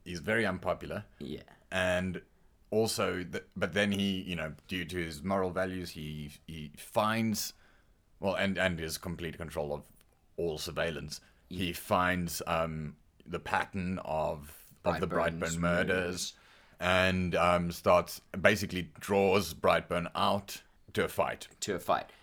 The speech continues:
Speaker 2: There's a
Speaker 1: And
Speaker 2: fight at first.
Speaker 1: Yeah.
Speaker 2: Uh, they go their separate
Speaker 1: Yeah.
Speaker 2: ways. Then the people are like, "Hey, Brightburn, yeah, he's killing people, but he's also fighting
Speaker 1: Yeah.
Speaker 2: Batman, the Bruce Wayne.
Speaker 1: Yeah.
Speaker 2: Um, and let's start a revolution with Brightburn as
Speaker 1: As
Speaker 2: sort
Speaker 1: the,
Speaker 2: of
Speaker 1: like,
Speaker 2: our figurehead."
Speaker 1: icon, yeah.
Speaker 2: Yeah.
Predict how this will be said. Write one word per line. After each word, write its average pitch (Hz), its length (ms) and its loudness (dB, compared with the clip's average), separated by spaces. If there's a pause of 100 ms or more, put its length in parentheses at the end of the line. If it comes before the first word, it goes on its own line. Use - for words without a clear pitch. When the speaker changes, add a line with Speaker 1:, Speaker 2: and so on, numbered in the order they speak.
Speaker 2:
There's 101 240 4
a 107 40 4
Speaker 1:
And 92 120 0
Speaker 2:
fight 110 300 6
at 104 120 -4
first. 104 560 -2 (180)
Speaker 1:
Yeah. 113 180 0
Speaker 2:
Uh, 104 140 -2
they 107 140 2
go 104 160 2
their 98 100 0
separate 98 360 0
Speaker 1:
Yeah. 90 40 -2 (160)
Speaker 2:
ways. - 180 -4 (220)
Then 110 480 0 (160)
the 107 100 -2
people 110 400 2
are 101 120 6
like, 90 340 0 (180)
"Hey, 107 300 0 (280)
Brightburn, 127 420 6
yeah, 127 180 2
he's 120 180 -4
killing 139 280 -2
people, 110 240 -4
but 120 340 4 (380)
he's 113 520 -4
also 123 280 0
fighting 110 640 2 (180)
Speaker 1:
Yeah. 104 220 -2
Speaker 2:
Batman, 98 440 2
the 92 60 -6
Bruce 101 280 0
Wayne. 95 360 2
Speaker 1:
Yeah. 107 100 0 (300)
Speaker 2:
Um, 92 460 2 (360)
and 95 380 0
let's 107 200 0
start 107 320 6
a 98 40 4
revolution 98 760 2
with 95 280 -6
Brightburn 95 460 2
as 92 200 0
Speaker 1:
As 101 40 -2
Speaker 2:
sort 98 140 0
Speaker 1:
the, - 60 0
Speaker 2:
of 87 60 2
Speaker 1:
like, 90 80 6
Speaker 2:
our 85 160 4
figurehead." 104 480 2
Speaker 1:
icon, 95 180 -2
yeah. 95 180 0
Speaker 2:
Yeah. 85 220 2